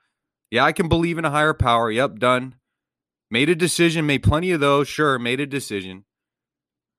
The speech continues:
But it wasn't until I really understood, like, what was that gonna take for me? Like, how do I apply step one? I have to apply step one on a day-to-day basis. I'm powerless.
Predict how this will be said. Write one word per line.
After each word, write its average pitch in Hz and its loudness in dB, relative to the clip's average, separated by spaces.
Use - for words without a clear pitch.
But 127 -6
it 92 -8
wasn't 156 -8
until 147 -6
I 135 -2
really 135 -4
understood, 127 -2
like, 95 -4
what 170 -6
was 160 0
that 147 0
gonna 131 -2
take 117 -2
for 95 -2
me? 85 -10
Like, 113 -4
how 180 2
do 170 6
I 147 4
apply 123 0
step 110 -6
one? 104 -4
I 127 -2
have 170 -2
to 143 -2
apply 131 -2
step 127 -4
one 117 -4
on 107 -6
a 101 -8
day-to-day 101 -2
basis. 87 -6
I'm 127 -2
powerless. 123 0